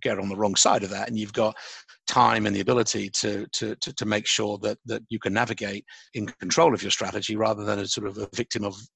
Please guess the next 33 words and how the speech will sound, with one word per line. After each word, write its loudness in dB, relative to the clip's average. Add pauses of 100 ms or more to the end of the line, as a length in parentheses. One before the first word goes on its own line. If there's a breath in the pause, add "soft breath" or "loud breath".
(160)
of, -10
of, -4
of -6
a -10
poor 2
strategy. -6
But -6 (520 loud breath)
no, 4
I 6
mean, 4
I 2
think -4
reinsurance -2
has -4
acquitted -10
itself -6 (160)
absolutely 0
fantastically -6
over -10
the -18
last -8
ten -8
years. -12 (200 soft breath)
I 4
think 4
there 4
is, 2
there -2
is -4
probably 2 (680)
a -8
price 2
correction 0